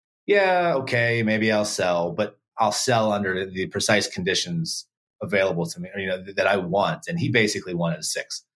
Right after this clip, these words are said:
So it was, uh, he wanted a round number. He wanted to be darn sure if he was going to be essentially kicked out of the league, that he was going to, you know, have a nice big headline to celebrate.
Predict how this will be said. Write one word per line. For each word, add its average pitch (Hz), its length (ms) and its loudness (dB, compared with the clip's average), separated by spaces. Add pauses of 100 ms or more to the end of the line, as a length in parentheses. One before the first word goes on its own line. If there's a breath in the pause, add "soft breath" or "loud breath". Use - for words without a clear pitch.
(280)
So 92 400 2
it 95 100 -2
was, 90 360 0
uh, 87 80 2
he 90 120 0
wanted 98 320 0
a 90 60 0
round 87 320 0
number. 82 200 -2
He 87 60 0
wanted 92 240 0
to 87 60 -2
be 90 120 -2
darn 90 440 0
sure 85 280 0
if 80 80 -6
he 95 100 -6
was 87 160 -2
going 87 220 -4
to 85 60 -2
be 82 160 -4
essentially 82 560 -4
kicked 85 300 -10
out 80 220 -4
of 76 120 -16
the 82 60 -10
league, 76 260 -6
that 71 160 -16
he 82 140 -10
was 78 160 -8
going 82 260 -6
to, 78 60 -10
you - 400 -12
know, 87 40 -2
have 92 140 0
a - 20 -4
nice 87 240 -2
big 80 200 -10
headline 82 380 -4
to - 60 -16
celebrate. 71 480 -12